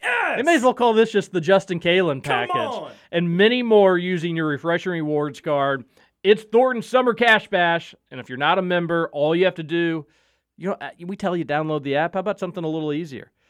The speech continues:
Speaker 2: Just text rewards to eight zero three one three today. That is rewards to eight zero three one three today. And again, you're gonna get chances to win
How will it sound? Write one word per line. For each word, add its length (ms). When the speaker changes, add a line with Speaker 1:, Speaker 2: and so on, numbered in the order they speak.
Speaker 2:
Just 320
text 360
rewards 800
to 140
eight 300
zero 440
three 320
one 280
three 300
today. 540
That 160
is 220
rewards 880
to 200
eight 320
zero 600
three 280
one 380
three 320
today. 600
And 160
again, 500
you're 100
gonna 140
get 120
chances 540
to 160
win 380